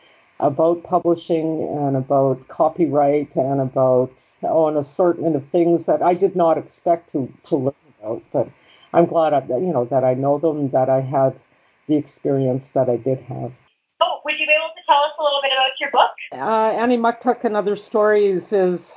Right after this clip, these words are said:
Speaker 1: uh, a short story collection. And it, the bulk of the writing is based on my own ans-,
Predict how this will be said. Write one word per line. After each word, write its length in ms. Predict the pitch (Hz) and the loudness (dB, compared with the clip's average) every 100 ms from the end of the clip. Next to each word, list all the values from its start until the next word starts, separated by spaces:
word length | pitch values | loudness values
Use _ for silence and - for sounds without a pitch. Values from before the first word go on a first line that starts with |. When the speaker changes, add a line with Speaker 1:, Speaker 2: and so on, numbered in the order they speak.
| - | -12
Speaker 1:
uh, 640 | - 131 160 156 156 156 160 | -6 -2 2 2 0 -2 -4
a 40 | 180 | -4
short 340 | - 190 - | 0 0 0
story 320 | - 190 196 | -2 2 2
collection. 720 | 202 - 208 208 - 247 254 - _ - - _ _ - | 0 0 -2 -2 -4 -2 -2 -4 _ -20 -20 _ _ -6
And 420 | 180 180 185 196 | 0 2 2 2
it, 560 | 185 180 - 104 120 175 | 2 0 -4 -8 -8 -2
the 380 | 202 196 180 - _ - | 0 2 0 -8 _ 0
bulk 240 | 214 208 | 0 0
of 180 | 190 - | -6 -2
the 540 | 175 165 160 156 - - - - | 0 4 4 2 -2 -12 -20 -4
writing 560 | 185 175 170 165 220 | 2 2 2 0 -2
is 400 | 98 175 170 165 | -2 2 2 0
based 360 | - 190 190 - | 0 0 0 0
on 300 | 180 175 151 | 2 0 0
my 220 | 165 165 | 0 2
own 240 | 165 190 | 2 2
ans-, 320 | 165 160 165 | 2 0 0